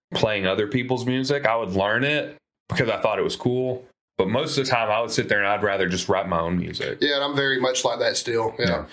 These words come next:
Speaker 2: Even to the point that it's a little boring to me to have to learn a cover set or something
Speaker 1: Yeah.
Speaker 2: like that. You know what I mean? It's
Speaker 1: 'Cause it's someone else's music. You don't really get your own personal touch on it,
Speaker 2: Yeah, and,
Speaker 1: right?
Speaker 2: yeah, and very much so. And also, I mean, I've gotten to the point, like, my ear for music is so good that,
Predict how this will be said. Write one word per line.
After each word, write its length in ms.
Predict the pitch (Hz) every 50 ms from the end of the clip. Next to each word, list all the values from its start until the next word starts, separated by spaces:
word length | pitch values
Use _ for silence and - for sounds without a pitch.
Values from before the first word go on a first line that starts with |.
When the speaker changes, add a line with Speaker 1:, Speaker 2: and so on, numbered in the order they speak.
| - - - - -
Speaker 2:
Even 180 | 147 165 180 175
to 40 | 160
the 80 | 143 139
point 180 | 147 151 139
that 60 | 139 139
it's 100 | 135 -
a 40 |
little 220 | 135 135 123 120 117
boring 320 | 120 127 127 127 127 123
to 60 | 123
me 140 | 123 120 123 123
to 80 | 117
have 120 | 117 113 -
to 60 | 117
learn 220 | 113 117 117 117 117
a 60 | 113
cover 260 | - 120 117 117 110
set 260 | - - 110 107 110
or 80 | 107 101
something 180 | - - 85 82
Speaker 1:
Yeah. 120 | 82 82 82
Speaker 2:
like 80 | 82 107
that. 200 | 110 107 104 -
You 80 | 117
know 60 | 110
what 80 | 110 110
I 40 | 107
mean? 220 | 113 110 113 113
It's 240 | 110 - - - - - - - _ _ _ -
Speaker 1:
'Cause 100 | - 117
it's 100 | 120 117
someone 300 | - 175 165 160 156 135
else's 320 | 131 135 127 - 110 101 104
music. 400 | 113 117 123 - 107 104 - -
You 60 | 117
don't 180 | 123 123 117
really 180 | 113 117 117 110
get 200 | 107 117 110 -
your 100 | - 110
own 160 | 107 101 98 92
personal 920 | - - 117 110 104 - - - 110 104 98 95 95 92 92 90 90 87 87 90 - -
touch 420 | - - 107 92 87 87 - -
on 180 | 82 78 78 78
it, 160 | 76 76 -
Speaker 2:
Yeah, 160 | 139 143 143
and, 200 | 139 - - -
Speaker 1:
right? 100 | 143 147
Speaker 2:
yeah, 180 | 160 156 151 143 143
and 160 | 139 143 143
very 360 | 147 139 131 131 165 175 170
much 200 | 165 147 139 - -
so. 180 | 143 139 135
And 80 | 135 135
also, 520 | 143 151 147 - 147 143 135 131 127 127 131
I 80 | 135 131
mean, 120 | 131 131
I've 140 | 135 135 139
gotten 160 | 160 156 147
to 60 | 139
the 120 | 127 127 120
point, 220 | 139 139 135 131
like, 320 | 131 127 127 127 - -
my 220 | 135 127 131 131 127
ear 220 | 135 135 143 147 139
for 100 | - 131
music 320 | 123 127 131 131 131 -
is 160 | 120 - -
so 160 | - 127 127 123
good 360 | 120 127 127 131 127 123 117
that, 240 | 123 120 117 117